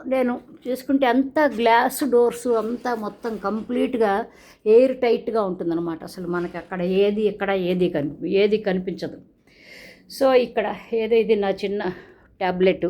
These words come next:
నేను, నేను నిద్ర లేచినప్పుడు నేను కొంచెం ఎక్సర్సైజులు చేసుకుంటాను. డంబెల్స్ అండి ఇవి, నవ్వకండి. డంబెల్స్, రెండు, రెండు కిలోల డంబెల్స్ బాగానే చేసుకుంటాను ఎక్సర్సైజు.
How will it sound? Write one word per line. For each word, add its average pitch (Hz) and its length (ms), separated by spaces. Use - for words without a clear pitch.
నేను, 233 600
నేను 220 460
నిద్ర 208 300
లేచినప్పుడు 214 560
నేను 196 300
కొంచెం 185 360
ఎక్సర్సైజులు 214 640
చేసుకుంటాను. 190 580
డంబెల్స్ 208 480
అండి 165 200
ఇవి, 156 340
నవ్వకండి. 190 640
డంబెల్స్, 190 500
రెండు, 190 280
రెండు 196 220
కిలోల 170 360
డంబెల్స్ 156 520
బాగానే 196 440
చేసుకుంటాను 170 640
ఎక్సర్సైజు. 175 760